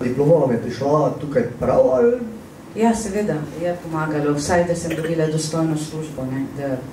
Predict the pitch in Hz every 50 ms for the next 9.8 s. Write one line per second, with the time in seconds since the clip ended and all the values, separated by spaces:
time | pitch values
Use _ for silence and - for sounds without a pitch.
0 | - - - - - - 156 - - 165 151 151 151 147 151 156 160 156 165 156
1 | 160 156 151 156 147 139 139 147 151 151 151 147 151 151 147 156 151 151 151 151
2 | 151 - - - 143 143 147 143 139 139 135 131 127 - - - - - - -
3 | - 147 151 151 151 151 151 147 156 151 151 147 143 - 117 - 151 151 151 160
4 | 170 170 165 165 165 - 165 165 - - 160 - - 160 160 160 156 - - -
5 | - - 151 147 180 170 175 180 185 180 - 156 151 147 - 156 147 - - -
6 | - - 151 135 135 135 123 - - - - - - 156 143 139 139 131 131 131
7 | 135 - - - - - - - - - 165 160 156 151 151 143 131 127 127 127
8 | 127 - - - - 139 139 135 127 117 - - - - - - - - - -
9 | - - - 139 143 151 165 165 160 165 185 185 208 220 214